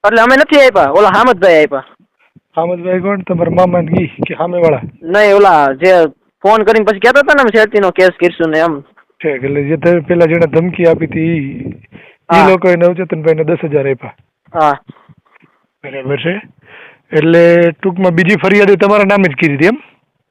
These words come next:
Speaker 1: બીજી મારે જ કરવાની હતી એમ.
Speaker 2: એટલે કરી નહોતી, કરવાની હતી?
Speaker 1: હા, કરવાની હતી.
Speaker 2: બરાબર.
Speaker 1: પેલી
Speaker 2: એટલે
Speaker 1: તો કરી, પેલી તો કરી, રેડી?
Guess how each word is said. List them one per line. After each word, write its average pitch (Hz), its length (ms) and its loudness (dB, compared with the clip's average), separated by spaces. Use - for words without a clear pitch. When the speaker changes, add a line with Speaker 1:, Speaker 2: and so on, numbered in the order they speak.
Speaker 1:
બીજી 240 240 0
મારે 269 220 4
જ - 20 2
કરવાની 196 440 0
હતી 139 100 -10
એમ. 143 180 -6
Speaker 2:
એટલે 147 120 0
કરી 208 300 2
નહોતી, 196 320 0
કરવાની 185 400 2
હતી? 151 200 -2
Speaker 1:
હા, 165 260 2
કરવાની 196 440 2
હતી. 123 260 -4
Speaker 2:
બરાબર. 139 360 -8
Speaker 1:
પેલી 262 180 2
Speaker 2:
એટલે - 100 4
Speaker 1:
તો 277 80 4
કરી, 294 280 2
પેલી 254 260 2
તો 277 140 2
કરી, 285 260 2
રેડી? 285 320 4